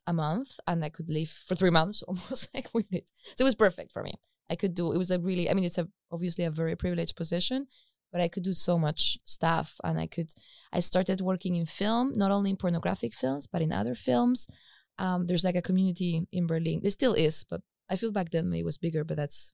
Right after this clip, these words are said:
maybe because I was in there then. Um, you know, where we, it was like, it was this economy where everyone would help each other with each other's projects. It was like, "You're directing, I'll do catering. Next time, you know, I'm directing and you're doing production," whatever. It was like an exchange of,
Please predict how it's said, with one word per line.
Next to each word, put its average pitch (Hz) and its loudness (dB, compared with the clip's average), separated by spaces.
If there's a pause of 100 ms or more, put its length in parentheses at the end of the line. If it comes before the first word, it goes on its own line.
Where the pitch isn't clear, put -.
maybe 147 -4
because - -4 (280)
I - -14
was - -6
in 151 -6
there 151 -6
then. 156 -6 (460)
Um, 175 0 (480)
you 226 4
know, 170 6
where 165 6
we, 165 2
it 175 -2
was 185 4
like, 190 2 (280)
it 208 -4
was 196 0
this 214 4
economy 180 2
where 156 -2
everyone 160 2
would 151 -4
help 151 2
each - -2
other 60 0
with - -4
each - -2
other's - -2
projects. - -4 (280)
It 180 -10
was 156 -8
like, 156 -2
"You're 202 0 (260)
directing, 180 2
I'll 160 2
do 170 -4
catering. 156 0 (220)
Next 170 4
time, 165 4 (380)
you 175 0
know, 170 6
I'm 175 8
directing 160 6
and 151 -4
you're 156 0 (340)
doing 170 0
production," 156 2
whatever. 156 -4
It 151 -2
was 151 -2
like 160 -6
an 156 -2
exchange 156 0
of, - -2